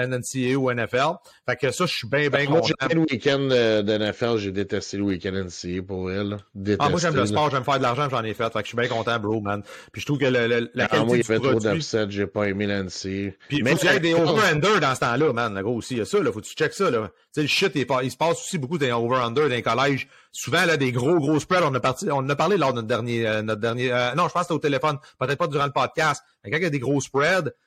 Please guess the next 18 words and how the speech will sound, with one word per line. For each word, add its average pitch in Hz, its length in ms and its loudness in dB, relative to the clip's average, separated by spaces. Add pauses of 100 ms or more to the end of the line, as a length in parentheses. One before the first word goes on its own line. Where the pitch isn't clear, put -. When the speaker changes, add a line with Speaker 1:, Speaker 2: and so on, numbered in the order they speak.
Speaker 1:
faut - 140 -6
faire 143 100 0
attention 143 400 -2
au 156 120 2
over-under, 131 560 2
là. 117 240 2
Ohio, 127 460 2
là, 151 220 4 (200)
t'as 120 80 -2
regardé 123 260 0
la 156 60 2
météo, 147 480 2
là. 160 260 2 (260)
Chris, 151 240 0
tu - 80 -12
calls 151 200 2
un 143 160 2
under 98 120 2